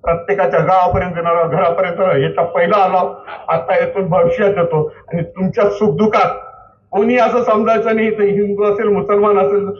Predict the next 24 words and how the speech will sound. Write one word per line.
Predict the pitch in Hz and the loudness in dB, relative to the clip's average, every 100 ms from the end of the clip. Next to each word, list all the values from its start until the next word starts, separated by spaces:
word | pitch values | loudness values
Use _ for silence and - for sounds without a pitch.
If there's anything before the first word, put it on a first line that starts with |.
| - _ - | -16 _ -4
दलित | - 202 202 | 2 2 2
असेल, | 190 - 139 - - - 135 | 2 0 -2 -6 -16 -20 -6
जसा | 180 - 185 | -4 -2 -2
काल | - 220 254 | 0 2 2
मी | 262 247 | 2 2
होतो, | 240 214 214 208 202 - - - | 2 0 2 0 0 -8 -14 -8
आजही | - 202 208 226 | -2 0 0 -2
तोच | 220 214 208 | -2 -2 2
आहे, | 196 196 - | 2 2 -2
उद्याही | - 208 254 277 - | -2 0 2 2 0
तेच | 262 254 | 0 0
राहील. | 240 220 190 - | 2 2 0 -2
तुमच्या | - - - 233 220 - 240 | -10 -14 -8 -2 -2 2 0
सेवेत, | - - 233 214 277 277 - - - - - - | 0 -4 0 2 2 0 -4 -12 -14 -14 -10 -6
तुमच्या | 226 220 233 214 | -2 0 2 2
अडचणीत | 214 202 254 254 254 - - - | 2 0 2 2 2 -2 -10 -20
चोवीस | _ _ 247 254 262 254 | _ _ 2 2 2 0
तास, | 233 240 | 0 0
तीनशे | 247 247 226 202 254 | -2 -2 -2 0 0
पासष्ट | 220 - 233 | 2 0 0
दिवस | 226 220 | 0 0
मला | 202 202 | 2 2
आवाज | 196 180 208 220 202 | 2 2 2 2 2
द्या | 214 | 0